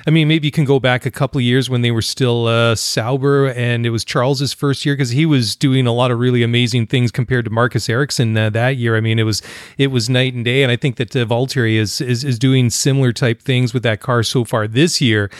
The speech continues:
and putting it into positions. Just goes to show the quality of a driver that, uh, that he is. And not, not that I th-, have anything personally against Lewis or George or Mercedes, uh, in general. I just thought that it would have made for a great,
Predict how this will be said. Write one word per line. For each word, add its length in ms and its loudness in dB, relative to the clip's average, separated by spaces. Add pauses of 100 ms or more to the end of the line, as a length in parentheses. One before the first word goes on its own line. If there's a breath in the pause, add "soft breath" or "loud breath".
(400 loud breath)
and 160 -4
putting 260 0
it 100 0
into 140 -6
positions. 460 -2
Just 100 -4
goes 200 2
to 80 -4
show 220 0
the 100 0
quality 440 -2
of 80 -2
a 60 -2
driver 420 -2
that, 300 -2
uh, 140 0
that 200 -4
he 220 -2
is. 240 0
And 200 0 (540 loud breath)
not, 220 0
not 180 2
that 120 2
I 120 2
th-, 200 -4
have 180 0
anything 300 0
personally 340 0
against 300 0
Lewis 380 2
or 120 -2
George 420 0
or 80 -2
Mercedes, 640 0
uh, 60 0
in 260 0
general. 480 0
I 140 0
just 240 -4
thought 220 -2
that 160 -2
it 160 -2
would 140 2
have 100 0
made 360 2
for 200 -2
a 40 -4
great, 480 -2